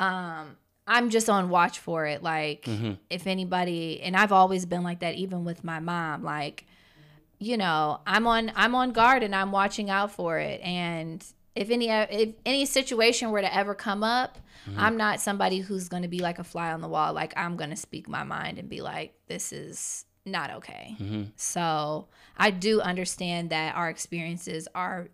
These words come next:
Speaker 1: very, very different. And my experience, I, I could never, like,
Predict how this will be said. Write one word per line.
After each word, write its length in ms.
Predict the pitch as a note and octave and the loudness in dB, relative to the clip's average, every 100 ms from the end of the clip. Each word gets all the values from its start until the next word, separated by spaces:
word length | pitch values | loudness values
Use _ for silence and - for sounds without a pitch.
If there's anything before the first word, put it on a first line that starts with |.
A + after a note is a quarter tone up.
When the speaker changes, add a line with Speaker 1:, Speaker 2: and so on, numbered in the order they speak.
| - | -16
Speaker 1:
very, 580 | E3+ E3+ F#3 F3+ E3+ E3+ | -14 -2 0 0 -2 -4
very 300 | E3+ D3 D#3 | -6 -8 -8
different. 560 | B2+ - - A#2+ G#2 - - - - - | -8 -10 -10 -10 -12 -16 -20 -20 -14 -4
And 260 | F3+ F3 | 0 0
my 600 | F3 F3+ F3+ F#3 F3+ F#3 - _ _ _ - | 0 0 0 -2 -4 -6 -12 _ _ _ -10
experience, 720 | F#3+ - - F#3+ F#3 F3+ F3+ - | -8 -8 -6 -4 -4 -4 -6 -6
I, 180 | F3+ E3+ | -6 -6
I 120 | F3 F#3 | -8 -8
could 220 | - F#3 | -6 -4
never, 580 | F#3 F3+ F3 E3+ E3 D#3 _ - | -2 -2 -2 -4 -4 -8 _ -12
like, 680 | D#3 D#3 - - - - | -10 -8 -10 -14 -20 -20